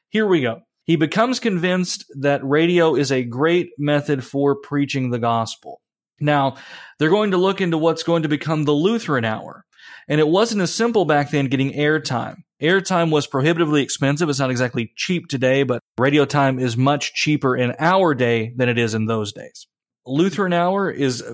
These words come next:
really gonna end up being the Lutheran Half Hour, of course. <laughs> And they, they first go to N B C. N B C isn't really interested because they have the Chapel of the Air or whatever, kind of an ecumenical, very v-,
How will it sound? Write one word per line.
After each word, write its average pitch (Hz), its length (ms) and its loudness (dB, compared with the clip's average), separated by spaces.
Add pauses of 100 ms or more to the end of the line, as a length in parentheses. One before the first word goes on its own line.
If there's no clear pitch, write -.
(160)
really 143 180 0
gonna 127 140 -2
end 123 80 -2
up 123 60 -4
being 127 120 -2
the 117 80 0
Lutheran 123 300 0
Half 135 320 0
Hour, 131 420 -2
of 131 100 -10
course. 135 320 -8 (280)
<laughs> - 880 -4
And 156 120 0
they, 160 120 6
they 151 240 2
first 254 320 0
go 214 140 4
to 151 200 4 (280)
N 185 220 0
B 160 180 0
C. 117 640 -4 (360)
N 185 140 2
B 208 120 -2
C 208 160 -2
isn't 170 180 0
really 156 200 0
interested 143 320 -4
because 131 280 -2
they 139 80 2
have 131 120 0
the 120 60 -2
Chapel 151 480 -2
of 135 60 0
the 131 160 -2
Air 131 260 0
or 127 140 0
whatever, 123 440 -2
kind 131 200 -2
of 123 80 0
an 127 80 -4
ecumenical, 131 1120 0
very 139 300 2
v-, 117 300 -6